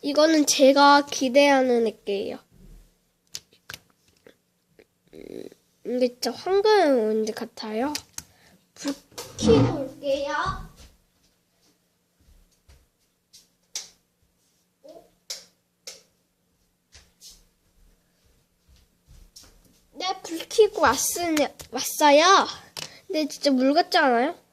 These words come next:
여러분들이 이거는 직접 만져보셔야 돼, 돼야 아는 것 같습니다. 진짜 쫌쫌하고 손은 절대 안 묻고요.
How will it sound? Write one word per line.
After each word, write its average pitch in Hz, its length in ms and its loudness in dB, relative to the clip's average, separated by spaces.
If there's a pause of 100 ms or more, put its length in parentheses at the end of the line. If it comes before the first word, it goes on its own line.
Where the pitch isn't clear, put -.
(1700)
여러분들이 330 800 2
이거는 269 480 2
직접 277 420 -6
만져보셔야 277 1300 2
돼, 226 200 -2 (640)
돼야 262 320 0
아는 247 440 4
것 247 120 0
같습니다. 226 580 -4 (2750)
진짜 262 360 -6 (100)
쫌쫌하고 262 1160 0 (2250)
손은 311 380 -2
절대 247 400 -2
안 269 180 0
묻고요. 254 580 -2